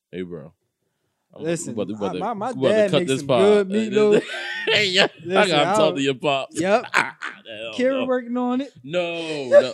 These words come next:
Speaker 1: no. Listen, bro.
Speaker 2: What's wrong with... I, listen.
Speaker 1: Bro, we not about to do this. We ain't got enough
Speaker 2: Is
Speaker 1: time.
Speaker 2: it history
Speaker 1: We don't
Speaker 2: behind
Speaker 1: got
Speaker 2: it or
Speaker 1: enough
Speaker 2: something?
Speaker 1: time. No, ain't no hi-,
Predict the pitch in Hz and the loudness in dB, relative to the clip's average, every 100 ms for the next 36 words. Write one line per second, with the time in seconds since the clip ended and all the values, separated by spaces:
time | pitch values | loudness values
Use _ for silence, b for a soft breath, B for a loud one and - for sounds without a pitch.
0 | 571 - - 571 95 120 101 90 90 - | 4 6 2 2 0 -8 -8 -10 -12 -14
1 | - 294 294 311 330 311 - 202 247 220 | -12 -12 -4 0 0 0 -8 -12 -12 -10
2 | 247 - 175 113 107 90 82 _ - 117 | -10 -10 -12 -8 -8 -10 -16 _ -20 -16
3 | 113 92 87 87 92 95 110 101 95 226 | -14 -16 -20 -16 -14 -10 -8 -8 -8 -6
4 | 233 214 262 320 320 302 156 - 320 294 | -4 -2 -2 -4 -4 2 2 4 2 0
5 | - 131 123 - 151 139 147 208 190 151 | 0 -2 -2 0 -2 -2 -2 0 0 0